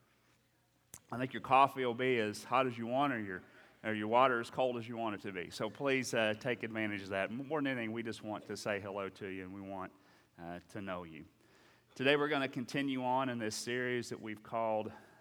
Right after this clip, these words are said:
I Am, and I get the privilege of, uh, standing in for Randy as he's, uh, down south, uh,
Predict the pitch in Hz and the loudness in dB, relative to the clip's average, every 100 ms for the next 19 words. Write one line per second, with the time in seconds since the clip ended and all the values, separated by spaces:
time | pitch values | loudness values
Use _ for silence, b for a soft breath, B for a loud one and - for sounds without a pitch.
0 | - 113 107 104 113 143 143 B - 104 | 0 4 4 4 2 -2 -6 B -14 -2
1 | 120 135 127 113 131 135 131 123 113 107 | 0 0 -4 -6 -4 -4 -4 -6 -6 -6
2 | 107 107 107 107 - 127 123 127 120 113 | -2 0 0 -2 -2 0 0 -2 -6 -8
3 | 104 110 117 160 180 113 - 120 110 - | -4 -2 -2 -4 -6 -8 -8 -8 -6 -6
4 | 107 101 92 B B B B - 117 120 | -4 -4 -6 B B B B -2 0 0
5 | 113 123 120 131 135 - 113 107 104 | 0 2 4 2 -2 -6 0 2 0